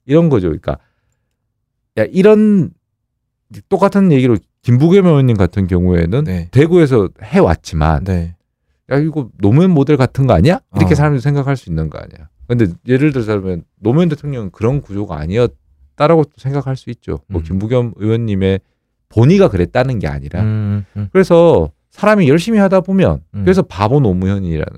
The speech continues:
Speaker 1: 게 만들어진 거지 않습니까?
Speaker 2: 음.
Speaker 1: 그러니까 저는 무슨 얘기냐면 제가 생각하는 리더는
Speaker 2: 네.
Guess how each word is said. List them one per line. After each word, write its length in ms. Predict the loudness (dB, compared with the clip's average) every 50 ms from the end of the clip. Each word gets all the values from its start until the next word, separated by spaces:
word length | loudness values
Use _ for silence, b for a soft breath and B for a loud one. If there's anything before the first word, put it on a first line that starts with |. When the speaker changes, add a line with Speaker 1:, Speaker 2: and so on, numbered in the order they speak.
| -18 -18 -18
Speaker 1:
게 120 | -18 -20 -16
만들어진 580 | -8 -6 -4 -4 -2 -2 -2 -2 -4 -6 -10 -12
거지 140 | -10 -10 -10
않습니까? 600 | -10 -12 -14 -20 -20 -20 -20 -20 _ -18 -18 -16 _ -12
Speaker 2:
음. 280 | -10 -10 -10 -10 -6 -4
Speaker 1:
그러니까 200 | -2 0 2 2
저는 300 | 2 0 -2 -2 -2 -2
무슨 260 | -4 -6 -8 -8 -8
얘기냐면 460 | -6 -6 -6 -6 -6 -6 -6 -6 -6 -6
제가 240 | -2 0 2 2 2
생각하는 500 | 2 0 -2 -4 -4 -6 -6 -6 -4 -2
리더는 520 | -2 -2 -2 -2 -2 0 0 -2 -2 -2
Speaker 2:
네. 320 | -4 -4 -4 -4 -6 -8